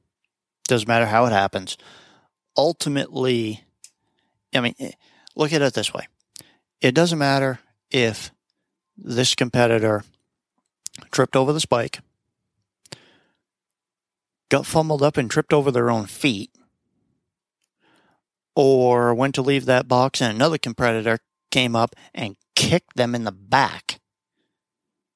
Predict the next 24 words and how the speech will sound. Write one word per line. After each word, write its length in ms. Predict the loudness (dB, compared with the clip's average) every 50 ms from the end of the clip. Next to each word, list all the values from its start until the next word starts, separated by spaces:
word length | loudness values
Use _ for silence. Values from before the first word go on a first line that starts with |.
| _ _ _ _
trying 380 | 0 2 2 2 2 0 0 -2
to 100 | -2 0
knock 260 | 0 0 -2 -2 -4
them 180 | -4 -2 2 2
over. 320 | 2 2 0 -6 -12 -18 _ _ _ _ _ _ _ _ _ _ _ _ _ _ _ _ _ _ _ _ _ _ _ _ _ _ _ _ _ _ _ _ _ _ _ _ _ _ _ _ _ _ _ _
The 160 | -10 -10 -8
competitor 600 | -8 -10 -6 -2 -2 2 2 2 2 2 2 0
with 160 | 0 -2 -4
the 80 | -4 0
gun 400 | 0 2 2 2 0 -2 -4 -10 _ _ _ _ _ _ _ _ _ _ _ _ _ _ _ _ _ _
is 200 | -4 -4 -2 0
still 600 | 0 0 2 2 4 4 4 4 2 0 -4 -8 _ _ _ _ _ _ _
responsible 880 | -2 -2 -2 0 0 0 0 0 -2 -2 -4 -4 -4 -4 -6 -6 -12 _ _ _ _ _ _ _ _ _ _ _ _ _ _ _ _ _ _ _ _ _ _
for 200 | _ -4 -2 -2
where 320 | 0 0 2 2 2 2
that 220 | 2 2 0 0 0
gun 240 | 0 -2 -2 -2 -6
points. 480 | -6 -6 -6 -8 -10 _ -6 -6 -6 -6 _ _ _ _ _ _ _ _ _ _ _ _ _ _ _ _ _ _ _ _ _ _ _ _ _ _ _ _ _ _ _ _ _ _ _ _ _ _ _ _ _ _ _ -4
That's 220 | -4 -4 -2 -2
all 120 | 0 0 0
there 140 | 0 0 -2
is 140 | -2 -4 -4
to 160 | -6 -8 -10
it. 100 | -12 -14